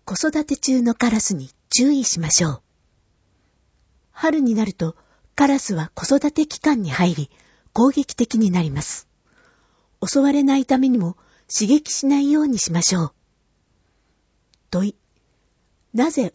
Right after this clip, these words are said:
襲ってくるのですか？カラスはヒナを守るため、巣やヒナに近づいた人を威嚇してきます。カラスの威嚇に遭わないためには、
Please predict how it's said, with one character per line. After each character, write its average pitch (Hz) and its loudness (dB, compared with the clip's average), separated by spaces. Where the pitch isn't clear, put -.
襲 220 -2
っ - -2
て - 2
く 262 0
る 240 4
の 202 0
で 160 -6
す - -4
か？ 165 -2
カ 277 2
ラ 277 0
ス 240 -6
は 190 -4
ヒ 311 -2
ナ 302 2
を 139 -8
守 175 -2
る - -10
た 143 -4
め、 151 -10
巣 - -2
や 254 2
ヒ 285 -4
ナ 285 4
に 175 -6
近 - -2
づ 220 0
い 220 0
た 220 -4
人 208 -2
を 143 -8
威 - -6
嚇 254 -4
し - -6
て - -10
き - -10
ま 147 -4
す。 - -12
カ 285 2
ラ 302 0
ス 254 -4
の 196 2
威 175 0
嚇 247 -2
に 233 2
遭 208 2
わ 240 2
な 262 2
い 233 2
た 165 0
め 180 4
に 175 2
は、 151 -2